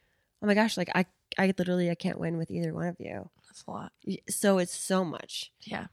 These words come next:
Speaker 1: 'Cause then it's like, okay, so do I have my kid mad at me? Do I have him mad at me? Do I have both of them mad at me? You know what I mean? Like,
Speaker 2: Mm-hmm.
Speaker 1: it's just, it's, it is frickin'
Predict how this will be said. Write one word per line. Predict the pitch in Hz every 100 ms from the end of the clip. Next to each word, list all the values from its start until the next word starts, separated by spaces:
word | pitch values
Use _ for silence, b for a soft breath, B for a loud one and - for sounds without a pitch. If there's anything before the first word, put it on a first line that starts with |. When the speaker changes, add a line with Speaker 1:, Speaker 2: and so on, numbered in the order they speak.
| _
Speaker 1:
'Cause | - 175
then | 175 170
it's | 170 -
like, | 170 -
okay, | 165 160
so | 151 156
do | 156
I | 156 156
have | 156 160
my | 147 147
kid | - 156
mad | 170 165
at | 175
me? | 190
Do | 180
I | 160
have | 160 151
him | 156 160
mad | 165 165
at | -
me? | 180 180 175 _ _ _ _ _
Do | 165
I |
have | 156
both | 156
of | 165
them | 170
mad | 175 165
at | -
me? | -
You | 220 214
know | 220
what |
I | 180
mean? | 170 196
Like, | 180 - _ -
Speaker 2:
Mm-hmm. | 175 160 156 156
Speaker 1:
it's | 180 -
just, | 170 156 - _
it's, | - - - - _ _ _ -
it | 180 156
is | 151 - _ -
frickin' | 165 - 175 170